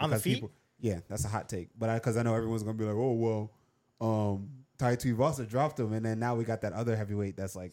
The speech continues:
Speaker 2: the Russian dude.
Speaker 1: Aspinall? Oh, oh,
Speaker 2: And
Speaker 1: uh,
Speaker 2: Aspinall, we got, like, heavyweights that are, like, really good right now. Stand up.
Speaker 1: striking wise, yeah.
Speaker 2: Gane beats 'em all.
Speaker 1: Really? You think so?
Speaker 2: In my opinion. I
Speaker 1: What
Speaker 2: think
Speaker 1: about
Speaker 2: Gane
Speaker 1: against
Speaker 2: beats 'em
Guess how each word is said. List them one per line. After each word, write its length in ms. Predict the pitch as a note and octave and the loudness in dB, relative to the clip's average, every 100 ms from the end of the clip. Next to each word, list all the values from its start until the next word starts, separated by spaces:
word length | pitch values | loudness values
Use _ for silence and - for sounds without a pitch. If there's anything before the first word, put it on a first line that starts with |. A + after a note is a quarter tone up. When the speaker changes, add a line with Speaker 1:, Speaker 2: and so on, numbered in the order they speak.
| - | -10
Speaker 2:
the 80 | A2+ | -2
Russian 240 | G#2+ A2+ A#2+ | 0 0 0
dude. 160 | C3 | 0
Speaker 1:
Aspinall? 260 | D3+ D#3+ - | 0 0 -2
Oh, 360 | D3 C3+ A2+ A2 | -2 -2 -4 -4
oh, 200 | D3+ D3 C3 | 0 2 4
Speaker 2:
And 180 | C#3+ | 2
Speaker 1:
uh, 40 | B2 | 2
Speaker 2:
Aspinall, 540 | C#3+ C#3 D3 D3+ D#3 | -2 -2 -2 0 0
we 80 | C3+ | 0
got, 140 | C3 | -2
like, 140 | A2+ A2 | -4 -4
heavyweights 420 | B2+ B2+ B2 A#2 | -4 0 0 0
that 120 | A#2 | -2
are, 80 | A2 | 0
like, 140 | A2 F#2+ | -2 -4
really 300 | G2 A#2+ A2+ | -4 -2 -2
good 180 | A2+ A2 | -2 0
right 180 | G2+ G#2 | 0 -2
now. 180 | G2 | -4
Stand 260 | F#2 - A2+ | -6 -2 0
up. 60 | B2 | 4
Speaker 1:
striking 360 | D#3 F3 C#3 | 4 2 -4
wise, 240 | A#2 A2 G#2+ | -8 -8 -6
yeah. 220 | C3+ G2 - _ - - - | -4 -6 -10 _ -20 -20 -2
Speaker 2:
Gane 220 | A2 G#2+ | 0 2
beats 200 | G#2 - | 0 -2
'em 100 | F#2 | -4
all. 240 | G2 F#2 - _ _ _ A2 | -2 -4 -10 _ _ _ -2
Speaker 1:
Really? 340 | C3+ F#3 C3 | 2 2 0
You 60 | A#2+ | -6
think 200 | D3+ D#3+ | -10 -10
so? 260 | A2 D#2 - | -14 -12 -4
Speaker 2:
In 100 | A#2 | 0
my 160 | A#2+ A2+ | 2 0
opinion. 340 | G#2 F2+ F2+ | -2 -8 -6
I 40 | F#2+ | 0
Speaker 1:
What 100 | D#3+ | 2
Speaker 2:
think 20 | |
Speaker 1:
about 120 | F3 | 4
Speaker 2:
Gane 80 | D#3 | 2
Speaker 1:
against 240 | D3+ D3 | 0 -2
Speaker 2:
beats 60 | |
'em 60 | - | -2